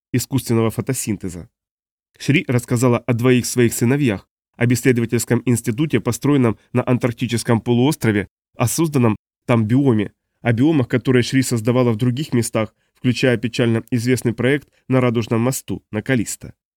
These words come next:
Шри открывала свою жизнь и сердце перед Юли. Рассказывала то, что не говорила никому.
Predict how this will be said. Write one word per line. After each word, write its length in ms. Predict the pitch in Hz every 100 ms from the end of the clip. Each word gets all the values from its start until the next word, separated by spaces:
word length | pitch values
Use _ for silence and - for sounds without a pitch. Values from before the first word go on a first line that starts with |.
| _ _ _
Шри 260 | - 123 -
открывала 460 | 113 123 123 117
свою 240 | 113 120 117
жизнь 260 | 139 147 -
и 60 |
сердце 360 | 117 135 123 117
перед 260 | 123 120 127
Юли. 320 | 107 90 78 _ _ _ _
Рассказывала 580 | 120 120 180 165 127 120
то, 160 | 131 147
что 200 | - 117
не 140 | 120
говорила 360 | 120 113 127 113
никому. 440 | 113 - 98 85